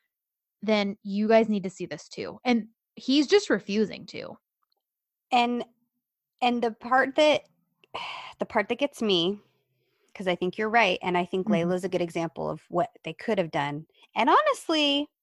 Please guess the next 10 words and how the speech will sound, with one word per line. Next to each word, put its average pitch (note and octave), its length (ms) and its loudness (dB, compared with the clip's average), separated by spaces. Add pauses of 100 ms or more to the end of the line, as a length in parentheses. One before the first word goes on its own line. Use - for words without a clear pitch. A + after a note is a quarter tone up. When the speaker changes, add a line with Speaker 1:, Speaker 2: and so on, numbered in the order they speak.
(760)
Speaker 2:
Mevkibe A3 720 4
is G3 120 -4
the G#3 100 2
lesser G#3 300 2
evil G3+ 320 0
in E3+ 100 0
this F3+ 140 -4
situation. F3+ 720 -6
Speaker 1:
She - 440 2
is. A3 360 4